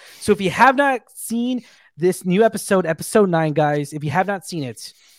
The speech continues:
or you just don't care like I do, put on comments down below. Uh, stay tuned. We're about to talk spoilers. We're about to mention a lot of stuff here.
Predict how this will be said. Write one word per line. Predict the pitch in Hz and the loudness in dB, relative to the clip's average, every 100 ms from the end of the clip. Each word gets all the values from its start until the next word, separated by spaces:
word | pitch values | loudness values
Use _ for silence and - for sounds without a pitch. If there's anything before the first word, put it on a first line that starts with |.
| _ _ | _ _
or | 262 359 240 143 120 123 _ _ | -2 2 2 2 -4 -14 _ _
you | 202 | -8
just | 208 208 | -6 -2
don't | 220 202 | -2 -2
care | 196 254 | 0 2
like | 185 262 | 2 2
I | 240 | 0
do, | 147 135 - _ _ _ _ - | 0 -4 -8 _ _ _ _ 4
put | 277 | 6
on | 262 | 6
comments | 247 233 226 | 0 -2 -2
down | 240 | -4
below. | 233 208 196 196 170 | -4 -2 0 -2 -4
Uh, | 175 175 165 160 170 175 - _ | -6 -4 -2 -4 -8 -16 -20 _
stay | - - 220 | -8 -2 -2
tuned. | - 196 | -2 -2
We're | 175 | 0
about | 170 143 180 | 0 2 0
to | - | 0
talk | 196 - | -2 -2
spoilers. | - 170 160 156 147 | 2 2 4 2 0
We're | |
about | 151 170 - | 0 -2 -4
to | 165 | -8
mention | 165 - 147 | -10 -10 -12
a | |
lot | 143 156 208 208 202 | -12 -8 -4 -4 -4
of | |
stuff | - 202 175 | -2 0 0
here. | 170 170 165 | 0 0 0